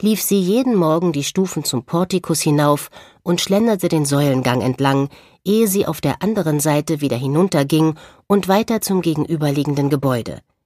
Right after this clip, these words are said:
in dem sich die Schneiderei im obersten Stockwerk befand. Sonja rannte die Stufen zur Schneiderei hinauf und kam vollkommen abgehetzt oben an.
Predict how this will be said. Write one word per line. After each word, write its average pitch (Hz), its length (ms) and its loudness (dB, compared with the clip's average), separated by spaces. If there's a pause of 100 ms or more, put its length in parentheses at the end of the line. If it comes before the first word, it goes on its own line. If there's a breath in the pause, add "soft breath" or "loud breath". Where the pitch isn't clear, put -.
(140)
in 160 100 -2
dem 151 180 0
sich 135 240 -6
die - 180 -12
Schneiderei 139 600 0
im 139 160 -2
obersten 143 440 -2
Stockwerk - 500 -4
befand. - 440 -10 (1080)
Sonja 208 500 4
rannte 160 360 0
die 143 120 -4
Stufen 151 460 -2
zur 139 160 -4
Schneiderei 139 500 0
hinauf 147 480 2 (340 loud breath)
und 180 140 -4
kam 170 240 2
vollkommen 180 680 -2
abgehetzt 139 640 -4
oben 135 260 0
an. 123 280 -4